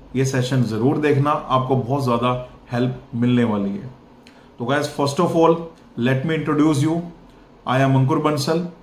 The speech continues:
the head of the Department of Chemical Engineering, Indian Academy Plus। And guys, यहाँ पर जो मेरी team है, मेरी team में देवेंद्र पुनिया, मनीष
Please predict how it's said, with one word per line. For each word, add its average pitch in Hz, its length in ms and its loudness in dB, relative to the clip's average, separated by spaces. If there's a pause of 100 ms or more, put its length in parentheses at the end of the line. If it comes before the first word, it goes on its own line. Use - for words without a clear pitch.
(260)
the 123 200 0
head 131 160 0
of 143 100 -2
the 147 140 0
Department 139 420 0
of - 160 -4
Chemical 135 400 0
Engineering, 127 460 4 (400)
Indian 135 420 2
Academy 120 320 2 (100)
Plus। 101 220 -10 (1080)
And 120 160 0
guys, 139 280 2 (280)
यहाँ 127 200 2
पर 139 400 0
जो 123 80 2
मेरी 123 200 4
team 147 380 -2
है, 139 280 -4 (160)
मेरी 120 140 0
team 131 240 0
में 127 400 0 (220)
देवेंद्र 120 360 0
पुनिया, 143 480 -4 (580)
मनीष 123 480 -2